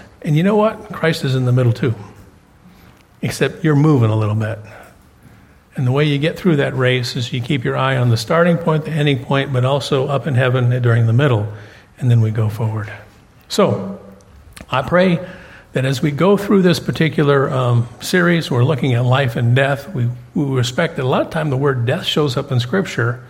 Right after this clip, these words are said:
and it's not physical, and it's not eternal, and it's not spiritual. It's talking about our relationship with God.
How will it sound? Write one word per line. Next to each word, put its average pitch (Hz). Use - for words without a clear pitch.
and 123
it's 113
not 151
physical, 131
and -
it's 117
not 135
eternal, 120
and 127
it's 131
not -
spiritual. 131
It's 131
talking 151
about 151
our 175
relationship 147
with 156
God. 202